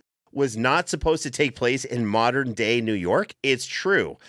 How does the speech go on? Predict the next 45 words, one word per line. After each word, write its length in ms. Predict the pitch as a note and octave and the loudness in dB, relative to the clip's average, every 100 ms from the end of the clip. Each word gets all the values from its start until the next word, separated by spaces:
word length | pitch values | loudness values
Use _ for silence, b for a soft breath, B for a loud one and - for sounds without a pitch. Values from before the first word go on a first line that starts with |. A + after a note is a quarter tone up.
| B | B
While 220 | - D3+ | 0 2
the 100 | D3 | 4
original 340 | C#3 F3+ A#3 F#3+ | 2 2 2 2
Ghostbusters 640 | C#3+ D3 - B2+ B2+ - | 4 2 2 0 0 -4
can 220 | C#3 C3 | -2 -2
at 80 | C3 | -2
times 340 | B2+ A#2 A2+ | -2 0 -2
feel 220 | - C#3+ | 0 0
a 40 | A#2+ | 0
little 400 | B2+ G3+ B3+ A3 | 0 2 2 0
outlandish, 880 | D#3 E3 - A#2+ A2+ G2+ A2+ D3 - | 2 0 0 2 2 2 -2 -4 -6
you 80 | A2+ | 0
know, 120 | G#2+ | 0
the 100 | A2+ | 0
Stay 220 | G2+ A#2 G#2+ | -2 0 2
Puft 180 | A#2 | 0
Marshmallow 400 | A2 G#2+ - A2 | 2 0 0 -2
Men 220 | G2+ G#2 G#2 | 0 0 0
being 160 | G#2 | 0
one 80 | G#2 | 0
of 60 | G#2 | 0
the 40 | |
most 300 | G2+ G2 - | 0 -2 -2
bizarre 300 | A2+ B2 A#2+ | 0 4 4
but 120 | A#2 | 4
brilliant 320 | A#2 A2+ G#2 | 2 2 2
things 220 | F#2+ A2 G2+ | 0 -2 -2
in 20 | |
the 40 | |
entire 260 | F2+ G2+ - | -2 -2 0
film, 200 | C#3 A2+ | 0 0
at 60 | |
least 140 | G2+ F2+ | -2 -4
in 80 | F#2+ | -4
my 80 | |
opinion, 360 | F2 F3 E3+ B2 | -2 -2 0 -2
an 100 | - D#3+ | -2 -2
early 240 | F3+ A#3+ D4 | 0 0 -2
concept 460 | - F#3 F3 E3+ | 0 0 0 -2
of 80 | E3+ | -4
the 100 | C#3+ | -2
film 220 | A#2+ B2 | 0 2
was 140 | B2+ - | 0 -2
far 280 | C#3 D#3+ | 0 2
more 280 | D#3 B2+ B2 | 2 2 2